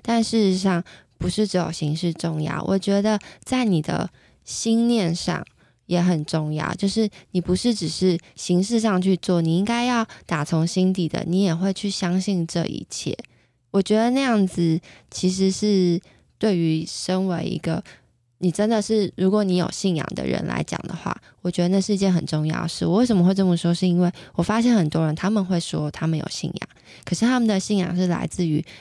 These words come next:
他们做很多的，比方说他们会一直去庙会，然后一直去拜神佛，一直去求，可是除此之外，他们在心里并没有打从心底的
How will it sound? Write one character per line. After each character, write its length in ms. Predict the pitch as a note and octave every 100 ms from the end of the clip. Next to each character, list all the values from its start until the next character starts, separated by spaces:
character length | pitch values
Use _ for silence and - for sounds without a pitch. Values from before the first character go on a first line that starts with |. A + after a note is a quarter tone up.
| -
他 160 | -
们 220 | G#3 G3 F3+
做 340 | - F#3 D#3+ - _
很 260 | - D#3+ D3+
多 240 | D#3+ E3
的， 280 | E3 E3+ - - _ _ _ _ _ _ _
比 80 | E3+
方 180 | F3+ F3+
说 120 | F#3+
他 120 | F3+
们 180 | G3+ F3+
会 260 | F#3+ F3+ E3+ - _ _ -
一 140 | G3
直 140 | E3+
去 180 | E3 -
庙 260 | F3 E3+ -
会， 240 | - - - _ _ _ -
然 140 | D#3
后 100 | E3
一 80 | F3
直 100 | E3+
去 160 | D#3+
拜 240 | E3 E3 E3
神 180 | - - F3
佛， 100 | - -
一 60 | F#3+
直 140 | F3+
去 140 | E3+
求， 340 | F3 - - - - - -
可 140 | - E3+
是 240 | G3+ A3 - -
除 200 | - F3
此 220 | F3 G3+
之 240 | E3+ - F3+
外， 180 | F3+ E3+
他 120 | G3
们 160 | G#3 F#3
在 180 | F#3
心 400 | F3+ - F3+ F3+
里 220 | F#3 D#3+ -
并 160 | G3+
没 120 | F#3+ D#3
有 160 | D3+
打 320 | D#3 - - -
从 240 | - D#3+
心 320 | E3 - G3 G3+
底 160 | E3+
的 120 | -